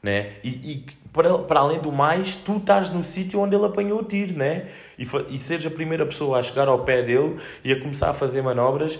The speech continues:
e veres literalmente a vida a sair dos olhos daquela pessoa. Mániga! Tipo, e peço desculpa, <laughs> mano, esqueçam. Vocês perceberam, tipo, foda-se, né?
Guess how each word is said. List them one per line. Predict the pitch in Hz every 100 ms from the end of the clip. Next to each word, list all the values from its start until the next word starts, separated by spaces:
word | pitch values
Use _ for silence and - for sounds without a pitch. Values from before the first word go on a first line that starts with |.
| - -
e | 131
veres | 127 160 147
literalmente | 139 151 160 151 151 151 156 -
a | -
vida | 127 123 151 156
a |
sair | 151 151 151
dos | 147 143
olhos | 147 151
daquela | 147 151 160 165
pessoa. | - 160 160 135 - 143 - - -
Mániga! | 120 131 151 165 139 117 101 - - - _ -
Tipo, | 123 -
e | 117 123 - - - - - -
peço | 123 -
desculpa, | - 131 127 131 110 110 123 151 -
<laughs> | - - - -
mano, | 131 107 101 -
esqueçam. | - - 120 104 104 101 - - _ - -
Vocês | 127 123 120
perceberam, | - - 113 110 104
tipo, | 110 - - - - - _ _
foda-se, | _ 147 127 123 120 - - _ _
né? | - 107 113 -